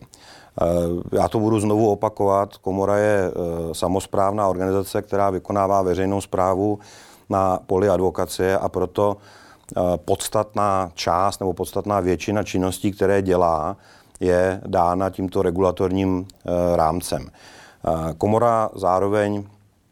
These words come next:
eh, vedle činnosti kontrolní, kárné, eh, vykonává činnost regulatorní, kde by podle mého názoru měla, eh, vytvářet moderní regulatorní rámec, v rámci kterého advokáti mohou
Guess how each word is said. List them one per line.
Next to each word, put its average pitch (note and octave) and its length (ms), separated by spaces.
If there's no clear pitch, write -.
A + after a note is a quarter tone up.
eh, - 20
vedle F#2 580
činnosti F#2 460
kontrolní, G2 800
kárné, F#2+ 680
eh, F#2 180
vykonává F#2 540
činnost F#2+ 340
regulatorní, G2+ 840
kde F2 180
by F#2 120
podle F#2 280
mého F2+ 260
názoru F2 400
měla, F2+ 520
eh, F2+ 280
vytvářet F2+ 800
moderní F#2 480
regulatorní F2+ 600
rámec, E2+ 520
v - 40
rámci F2 320
kterého F2+ 400
advokáti F2 580
mohou F2+ 480